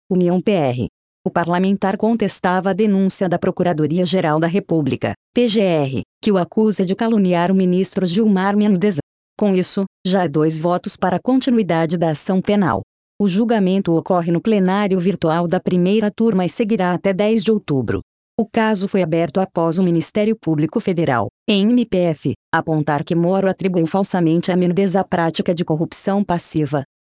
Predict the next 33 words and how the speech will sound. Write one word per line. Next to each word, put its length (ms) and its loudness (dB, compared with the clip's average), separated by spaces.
O 80 2
episódio 500 0
aconteceu 600 -2
em 100 2
dois 280 0
mil 160 2
e 40 0
vinte 280 0
e 40 0
dois, 420 0
durante 400 0
uma 240 2
festa 400 -2
junina, 480 2
quando 280 2
o 40 4
ex-juiz 380 0
da 140 2
Lava 260 0
Jato 300 0
apareceu 560 0
em 100 2
vídeo 320 0
afirmando 560 0
que 100 -4
um 140 2
habeas 340 0
corpus 520 0
poderia 500 0
ser 240 -4
comprado 540 0
do 100 2
ministro. 560 0